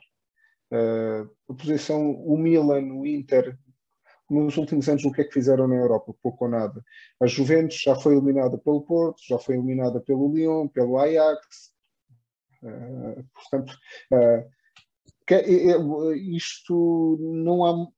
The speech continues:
não é, não há muito a dizer. Há muito a dizer porque a ganância cada vez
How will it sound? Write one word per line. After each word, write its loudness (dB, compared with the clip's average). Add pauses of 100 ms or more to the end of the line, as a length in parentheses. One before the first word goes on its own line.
(100)
não 0
é, 2
não 0
há 0
muito -4
a -2
dizer. -4
Há 2
muito -4
a -2
dizer -2
porque 0 (1400)
a 0
ganância 0 (140)
cada 2
vez 0